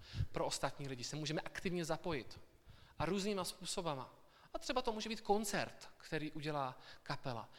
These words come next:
Může to být další věci, které my můžeme dělat. Můžeme být požehnáním pro, eh, i za zdmi této místnosti. A to je perfektní. Ale někdy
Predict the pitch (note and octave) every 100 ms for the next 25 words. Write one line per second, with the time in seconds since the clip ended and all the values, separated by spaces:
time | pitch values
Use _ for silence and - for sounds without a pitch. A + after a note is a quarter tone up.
0 | - D#3+ E3 F3 F3+ F#3 F3+ - G#3+ F3+
1 | F#3 - D#3 - C#3+ C3 - D3+ E3 F3
2 | - - D#3 D3+ D#3+ D3+ C#3+ - - D3
3 | C#3 C#3 C#3 D3 C3+ C3 - D#3 D3 C#3
4 | C3 C3 B2 C#3 B2+ - - - - -
5 | B2+ B2 A#2 - - D3 C#3 C3 B2+ B2
6 | C3+ C#3+ E3+ C#3+ - C3 A#2+ B2+ A#2 A2
7 | - G#2+ - A2 - - - - - -
8 | - - - C3+ A#2+ B2+ - A2+ - A2
9 | - - _ _ _ - - - - C#3
10 | D3 E3 E3+ E3 C3+ A#2+